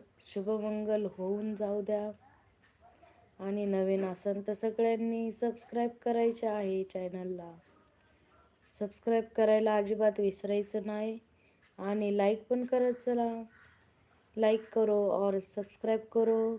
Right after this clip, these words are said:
कैसे हो आप सभी? मजे में है क्या? कमेंट कीजिए, कहाँ से हो आप? तुम्हारा भी चॅनेल है तो कमेंट कीजिए और रिटर्न कर देंगे.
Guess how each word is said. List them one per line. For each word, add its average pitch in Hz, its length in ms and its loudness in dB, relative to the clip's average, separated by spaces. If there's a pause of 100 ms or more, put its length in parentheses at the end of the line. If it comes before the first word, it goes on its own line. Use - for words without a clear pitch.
(100)
कैसे 202 460 4
हो 226 180 2
आप 226 240 -2
सभी? 226 480 0 (800)
मजे 202 320 2
में 226 160 2
है 220 240 4
क्या? 226 440 2 (720)
कमेंट 233 440 4
कीजिए, 233 640 4 (840)
कहाँ 226 280 6
से 247 200 4
हो 214 220 6
आप? 196 260 4 (1040)
तुम्हारा 226 420 8
भी 233 160 6
चॅनेल 220 500 6
है 214 180 6
तो 220 200 4
कमेंट 214 520 4
कीजिए 226 500 4 (460)
और 214 180 6
रिटर्न 214 460 2
कर 208 300 6
देंगे. 202 640 0